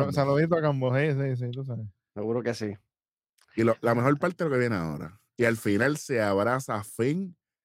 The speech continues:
Speaker 1: y Damian Priest.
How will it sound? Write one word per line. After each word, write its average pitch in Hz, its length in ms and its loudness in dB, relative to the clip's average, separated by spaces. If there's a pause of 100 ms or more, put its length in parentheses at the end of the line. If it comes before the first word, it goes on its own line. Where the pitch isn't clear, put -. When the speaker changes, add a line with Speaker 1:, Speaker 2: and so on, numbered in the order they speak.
(160)
Speaker 1:
y 101 220 2
Damian 92 840 0 (180)
Priest. - 2000 -16